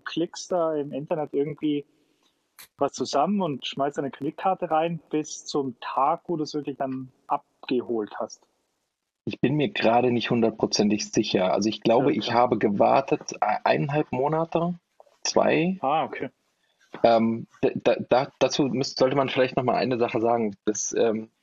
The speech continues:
Speaker 2: <clears throat> wenn du da irgendwie klickst und deine Kreditkarte hinterlegst,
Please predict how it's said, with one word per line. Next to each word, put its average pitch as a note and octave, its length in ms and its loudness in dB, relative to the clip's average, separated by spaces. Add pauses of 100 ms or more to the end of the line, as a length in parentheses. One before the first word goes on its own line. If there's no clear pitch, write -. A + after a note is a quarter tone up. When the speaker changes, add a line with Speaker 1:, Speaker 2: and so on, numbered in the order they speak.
(100)
Speaker 2:
<clears throat> - 240 -8
wenn A#2+ 500 -2
du C3 220 2
da C3 320 4
irgendwie C3 280 -2
klickst - 380 -2
und A#2 120 -4
deine A#2+ 180 4
Kreditkarte A#2 880 0
hinterlegst, A#2 600 0